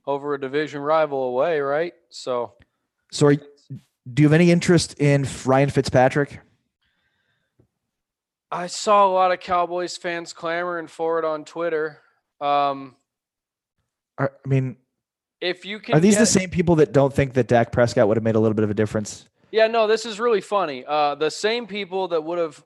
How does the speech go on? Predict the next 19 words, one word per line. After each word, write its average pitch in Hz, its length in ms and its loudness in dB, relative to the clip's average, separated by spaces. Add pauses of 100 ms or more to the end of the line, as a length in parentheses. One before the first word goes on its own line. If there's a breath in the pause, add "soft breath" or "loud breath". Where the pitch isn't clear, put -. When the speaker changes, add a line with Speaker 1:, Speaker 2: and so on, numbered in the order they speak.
Speaker 1:
argued 160 640 -2
that 147 200 -4
Andy 170 340 -8
Dalton 160 360 0
might 160 360 -2
very 160 280 0
well 151 260 0
be 147 340 -6
as 143 300 -2
good 147 180 -4
as 120 120 -8
Dak 131 300 -4
Prescott, 123 600 -4 (1000)
one 208 360 0
week 226 240 -2
later, 143 500 2 (420)
are 175 160 4
now 180 260 4
arguing 170 580 0